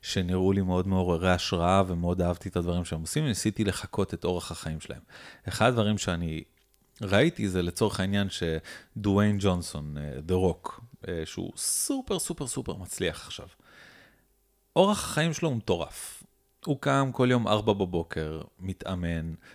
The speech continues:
הולך, עסקים, דברים, עניינים. אם לא יצא לו בגלל איזושהי סיבה להתאמן בארבע בבוקר, כי הוא ביום צילום של איזשהו סרט או כל דבר אחר,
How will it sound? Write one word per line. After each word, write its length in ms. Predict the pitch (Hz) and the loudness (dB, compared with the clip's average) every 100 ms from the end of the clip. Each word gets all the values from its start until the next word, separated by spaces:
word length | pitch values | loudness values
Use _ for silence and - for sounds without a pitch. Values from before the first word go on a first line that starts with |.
| _ | _
הולך, 560 | - 98 104 101 - - _ - | 0 4 4 2 -2 -12 _ -4
עסקים, 800 | 110 - 113 - 135 127 107 90 87 - | -2 -2 -6 -6 -4 -2 0 -2 -6 -8
דברים, 720 | 117 110 110 117 143 123 104 | -2 2 2 2 2 2 0
עניינים. 680 | - 117 117 113 123 143 113 - - | 0 -2 2 0 2 2 0 -4 -2
אם 200 | 175 214 | 2 4
לא 300 | 165 131 135 | 8 10 10
יצא 440 | 180 175 - 131 147 | 8 4 2 6 6
לו 180 | 131 101 | 8 6
בגלל 400 | 101 101 127 117 | 2 4 4 6
איזושהי 380 | 120 113 110 | 4 2 0
סיבה 380 | 101 - 95 101 | 0 0 4 4
להתאמן 580 | 101 98 - 90 113 120 | 4 2 -2 0 2 2
בארבע 400 | 101 98 107 104 | 4 4 4 2
בבוקר, 600 | 92 90 98 101 82 78 - - - - - - | 0 0 0 0 -4 -6 -10 -18 -20 -20 -20 -10
כי 160 | - 127 | 2 4
הוא 120 | 120 | 4
ביום 380 | 110 110 117 113 | 6 4 4 0
צילום 840 | - 107 107 113 120 117 113 107 101 | 0 2 4 4 4 2 -2 -2 -2
של 200 | 107 101 | 0 0
איזשהו 320 | 95 - 104 | 0 -2 -4
סרט 440 | - 110 113 113 | 0 4 4 2
או 80 | 98 | 0
כל 200 | - 113 | 2 4
דבר 340 | 110 107 101 | 4 4 2
אחר, 340 | 90 - 110 | 0 -2 -2